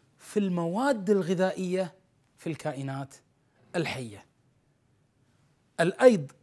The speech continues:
أو التمثيل الغذائي أو عملية الهدم والبناء. واحد يقول: "هدم وبناء؟" نعم،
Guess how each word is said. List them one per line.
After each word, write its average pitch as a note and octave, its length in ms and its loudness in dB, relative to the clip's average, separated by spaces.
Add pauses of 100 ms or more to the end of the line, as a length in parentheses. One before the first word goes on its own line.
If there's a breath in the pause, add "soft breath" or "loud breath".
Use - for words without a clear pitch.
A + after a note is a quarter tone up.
(500)
أو E3 260 0 (140)
التمثيل G3+ 480 -2
الغذائي A3+ 760 0 (140)
أو A#3 160 2
عملية G#3 500 0 (480)
الهدم F3+ 600 2 (440)
والبناء. E3 1300 0 (220)
واحد C3 260 -6
يقول: C3+ 260 -6 (880)
"هدم G3+ 380 0
وبناء؟" A#3 480 2
نعم، G3 380 0